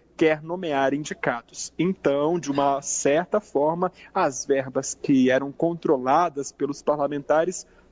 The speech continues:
continuarão com esse controle a depender dos acordos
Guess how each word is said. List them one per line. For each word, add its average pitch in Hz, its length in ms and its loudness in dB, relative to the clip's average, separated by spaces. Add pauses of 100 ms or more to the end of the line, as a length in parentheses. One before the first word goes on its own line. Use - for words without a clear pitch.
(100)
continuarão 208 1080 0
com 165 240 0
esse 147 320 0
controle 175 680 2
a 180 200 2
depender 175 720 0
dos 170 180 -2
acordos 151 720 0